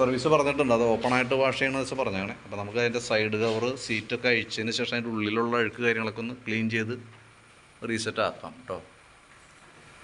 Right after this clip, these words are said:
അപ്പോൾ അതേപോലെ തന്നെ അതിൻ്റെ ഏകദേശം ഒരു എസ്റ്റിമേറ്റ് ഡീറ്റെയിൽസ് ഒക്കെ ഒന്ന് WhatsApp-ിലേക്ക് ഇട്ടേക്കാം. അപ്പോൾ വീഡിയോ കണ്ടു കഴിഞ്ഞപ്പോൾ നമ്മൾ നോക്കിയിട്ടേ നമുക്ക് അതിൻ്റെ നമ്പർ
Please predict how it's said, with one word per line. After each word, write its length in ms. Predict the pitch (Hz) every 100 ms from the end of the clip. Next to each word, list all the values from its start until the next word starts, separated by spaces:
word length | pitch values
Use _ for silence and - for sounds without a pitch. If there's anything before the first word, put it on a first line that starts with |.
| - - -
അപ്പോൾ 140 | 104 107
അതേപോലെ 260 | 107 113 127
തന്നെ 120 | 135 139
അതിൻ്റെ 160 | 139
ഏകദേശം 300 | 135 127 127 139
ഒരു 60 |
എസ്റ്റിമേറ്റ് 420 | 131 131 123 123 135
ഡീറ്റെയിൽസ് 280 | 131 127 135
ഒക്കെ 80 | 139
ഒന്ന് 80 | 131
WhatsApp-ിലേക്ക് 420 | 113 117 117 120
ഇട്ടേക്കാം. 200 | 101 95
അപ്പോൾ 120 | 107 131
വീഡിയോ 220 | 143 151 175
കണ്ടു 120 | 160 170
കഴിഞ്ഞപ്പോൾ 300 | 165 165 165
നമ്മൾ 160 | 160 160
നോക്കിയിട്ടേ 360 | 151 135 131 110 98 107
നമുക്ക് 200 | 120 131
അതിൻ്റെ 200 | 135 131 135 - - - - - - - - - - 120
നമ്പർ 180 | 120